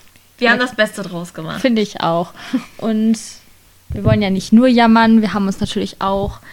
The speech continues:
Speaker 2: ein kleines Uni-Päuslein gegönnt.
Speaker 1: <laughs>
Speaker 2: Wir haben nicht nur gelernt, sondern auch ein bisschen entspannt, die Weihnachtstage und so genossen. Und wir hoffen natürlich, dass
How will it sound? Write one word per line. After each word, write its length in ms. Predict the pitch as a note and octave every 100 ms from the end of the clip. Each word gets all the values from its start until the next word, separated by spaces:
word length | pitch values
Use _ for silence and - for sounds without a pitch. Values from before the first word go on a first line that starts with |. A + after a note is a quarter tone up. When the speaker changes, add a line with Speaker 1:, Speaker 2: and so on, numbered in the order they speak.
| - - - -
Speaker 2:
ein 140 | G3
kleines 500 | - G3+ F#3+ F#3 F3+ - - - _ _ _ - - -
Uni-Päuslein 960 | D4+ D4+ C#4+ - B3+ B3+ - A#3+ A3+ A3
gegönnt. 880 | A3 A3+ G#3+ G#3 G#3+ A3+ - - A#3
Speaker 1:
<laughs> 60 | - - - - - - -
Speaker 2:
Wir 120 | G3
haben 180 | A3 G#3+
nicht 220 | G3+ -
nur 180 | B3+ B3+
gelernt, 800 | B3 A#3 A3 A3 A3 A3+ A3+ - - - - - - - -
sondern 260 | A#3 A3+ -
auch 160 | G#3+
ein 80 | G#3+
bisschen 240 | G3+ F#3+ C4+
entspannt, 720 | - - A#3 A3 G#3+ G#3 -
die 80 | F#3+
Weihnachtstage 760 | G3 G3+ G3+ - - G3+ G3 F#3+
und 120 | F#3+
so 120 | F#3+
genossen. 640 | F#3+ F#3+ G3 - G3+ G3 G3
Und 380 | - F3+ F3+
wir 100 | F#3+
hoffen 180 | F#3+ F#3+
natürlich, 320 | G3 - G#3 -
dass 200 | G#3